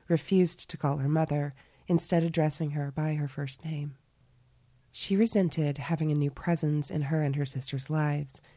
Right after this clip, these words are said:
considering her a usurper of her own beloved mother's rightful place. Further,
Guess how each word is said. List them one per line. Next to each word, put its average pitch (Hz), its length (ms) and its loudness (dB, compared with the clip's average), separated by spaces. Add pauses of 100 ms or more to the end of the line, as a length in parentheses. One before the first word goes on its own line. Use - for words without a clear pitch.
(240)
considering 170 540 4
her 151 140 2
a 147 60 2
usurper 143 800 0
of - 120 -4
her - 220 -4
own 151 340 2
beloved 139 420 -2
mother's 143 420 -2
rightful 143 320 -4
place. 147 600 -4 (920)
Further, 143 560 0